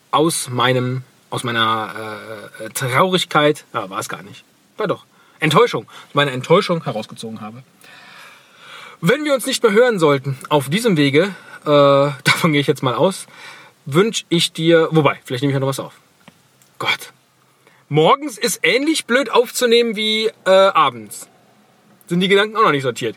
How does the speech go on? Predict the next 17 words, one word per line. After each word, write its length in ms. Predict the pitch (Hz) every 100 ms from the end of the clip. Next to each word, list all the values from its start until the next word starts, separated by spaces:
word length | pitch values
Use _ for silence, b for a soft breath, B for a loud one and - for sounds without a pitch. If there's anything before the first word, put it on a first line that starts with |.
| -
Gibt's 200 | - 254
überhaupt 420 | 165 175 233 -
eine 280 | 220 247 233
Tageszeit, 680 | 220 233 240 - 220 220
zu 100 | -
der 180 | 196 196
ich, 300 | 208 - -
äh, 240 | 190 190
sinnvoll 540 | 175 214 277 233 220 214
das 220 | 196 202
hier 120 | 202
aufnehmen 280 | 196 202 196
könnte? 240 | 190 185
Ich 60 | 196
weiß 200 | 160 120
es 80 | 123
nicht. 200 | 95